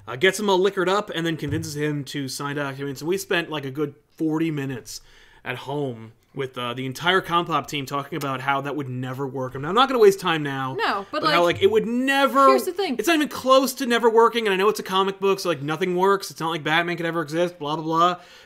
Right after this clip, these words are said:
Speaker 1: But, like, the idea that Batman would get a judge, and the judge would file actual paperwork, and that it would be somehow sealed, and that no one would kn-,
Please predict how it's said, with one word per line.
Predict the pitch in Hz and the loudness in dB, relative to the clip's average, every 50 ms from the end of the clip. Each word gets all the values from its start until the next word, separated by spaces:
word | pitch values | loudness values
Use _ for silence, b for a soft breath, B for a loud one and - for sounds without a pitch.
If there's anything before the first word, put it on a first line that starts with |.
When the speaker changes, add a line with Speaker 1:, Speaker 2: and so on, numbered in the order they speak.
| B | B
Speaker 1:
But, | - - - | -10 -6 -2
like, | 170 175 170 165 - b b b b _ - | 0 0 0 0 -2 b b b b _ -2
the | 165 165 | 0 2
idea | 170 170 156 156 196 220 233 247 247 | 2 2 2 0 2 4 4 4 4
that | 202 214 196 151 131 | 4 2 0 0 4
Batman | 175 170 190 202 190 196 196 185 170 | 6 6 6 6 6 2 0 0 0
would | 165 151 131 | 0 -2 0
get | - 175 185 202 - | 2 4 4 4 4
a | 175 170 165 | 0 -2 -4
judge, | 151 127 131 156 156 143 139 131 117 - - 143 | -4 -2 0 0 0 0 0 -2 -4 -6 -6 -4
and | 165 165 | -4 -2
the | 156 | -2
judge | 131 120 139 185 208 220 - 214 | -4 -2 -2 0 0 0 0 -2
would | 233 - | -4 -8
file | - - 185 190 185 185 180 170 160 165 165 - 170 | -6 -2 4 6 8 8 8 6 4 2 0 2 4
actual | 185 196 214 - - - - 247 233 226 214 | 4 4 4 2 -2 -4 -2 2 2 4 4
paperwork, | 214 - 202 220 233 220 220 214 180 151 151 147 143 135 139 - - - b b b b b b b b b b b b b - | 2 4 6 6 6 6 6 4 4 4 2 0 -2 -2 -4 -6 -12 -20 b b b b b b b b b b b b b 2
and | 170 175 180 | 4 4 4
that | 185 - 180 | 4 2 4
it | 190 | 4
would | 185 196 185 135 | 6 6 4 4
be | 190 190 175 | 2 0 0
somehow | - 220 226 220 208 214 214 | 0 0 0 0 2 2 0
sealed, | - - - - 220 233 240 247 247 247 247 226 | 0 0 -4 -6 -4 0 4 8 8 8 8 6
and | 196 190 202 | 2 0 0
that | 208 196 | 0 2
no | 208 214 233 | 4 4 4
one | 247 247 | 6 4
would | 247 233 170 | 4 2 2
kn-, | 185 196 226 - - | 0 0 0 -2 -4